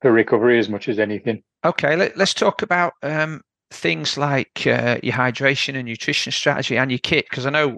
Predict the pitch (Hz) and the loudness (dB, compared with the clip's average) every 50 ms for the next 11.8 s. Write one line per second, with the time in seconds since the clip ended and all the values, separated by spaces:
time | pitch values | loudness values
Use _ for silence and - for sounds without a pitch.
0 | - _ - 143 139 135 151 160 156 - - - 131 - 127 120 131 127 120 117 | -8 _ -2 -2 0 0 0 0 0 0 0 0 0 0 0 -2 -4 -4 -6 -6
1 | - - 143 143 135 - - - 113 - _ - 123 117 - - - - 120 117 | -6 -2 -2 -2 -2 -2 -4 -6 -6 -6 _ -4 -4 -2 -2 -4 -2 0 0 0
2 | 113 107 113 120 110 - - 131 127 120 117 _ _ _ _ - 139 131 - - | 0 -2 -4 -6 -6 -6 -6 -6 -6 -6 -6 _ _ _ _ -2 -2 -2 0 -2
3 | - 131 120 - - - 113 107 107 104 - - - 117 117 113 107 113 - - | -2 0 0 0 -2 -2 -2 0 0 0 0 0 -2 -2 -2 -2 -2 -4 -8 -8
4 | - 101 - - 135 - - - - - 107 113 113 110 104 - - _ - - | -10 -10 -6 -4 -4 -4 -4 -6 -8 -6 -4 -2 0 0 0 0 -2 _ -18 -20
5 | - - - - - - _ _ - 127 - - - 117 113 110 120 120 123 - | -20 -20 -20 -20 -20 -20 _ _ -8 -8 -6 -6 -4 -2 0 0 0 0 -2 -4
6 | - - - - 123 127 135 135 139 127 - _ _ _ _ _ _ _ _ _ | -6 -6 -6 -4 -2 0 0 0 -2 -4 -8 _ _ _ _ _ _ _ _ _
7 | - - 160 156 147 131 - - - 160 147 - - 147 143 135 131 - - 131 | -4 0 0 0 2 0 -2 -2 -2 -4 -4 -2 0 0 2 0 0 0 2 2
8 | 131 147 151 - - - - _ _ _ _ _ - 180 190 185 - - 165 - | 2 2 2 -2 -6 -10 -14 _ _ _ _ _ -4 -2 -2 0 -2 -4 -8 -2
9 | - 185 165 165 156 - 123 156 151 143 113 131 131 - 143 147 143 143 135 - | 0 2 2 2 2 0 0 0 0 0 0 0 -2 -2 -4 -4 -4 -4 -4 -2
10 | - - 147 - - - 139 135 131 127 127 131 131 - 135 131 135 - - 120 | 0 0 0 0 0 -2 -2 -2 0 0 0 0 2 2 2 2 0 0 -4 -8
11 | - - - 139 120 71 - - 117 110 117 113 110 131 - | -8 -4 0 0 0 0 0 -4 -8 -6 -4 -4 -4 -4 -4